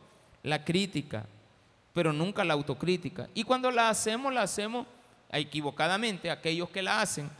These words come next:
para justificar su pecado. La libertad casi siempre el hombre la ha buscado a lo largo de la historia.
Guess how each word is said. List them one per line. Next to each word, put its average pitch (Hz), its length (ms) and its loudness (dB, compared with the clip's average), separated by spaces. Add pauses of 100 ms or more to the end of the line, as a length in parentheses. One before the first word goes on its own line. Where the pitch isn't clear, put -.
(680)
para 160 220 6
justificar 160 580 -2
su 226 120 -2
pecado. 170 460 0 (1800)
La 190 100 4
libertad 226 720 4
casi 233 320 2
siempre 226 440 0
el 190 100 4
hombre 226 260 4
la 180 160 4
ha 196 40 2
buscado 208 760 2
a 160 100 0
lo 151 120 2
largo 175 280 4
de 139 80 2
la 131 80 0
historia. 127 540 2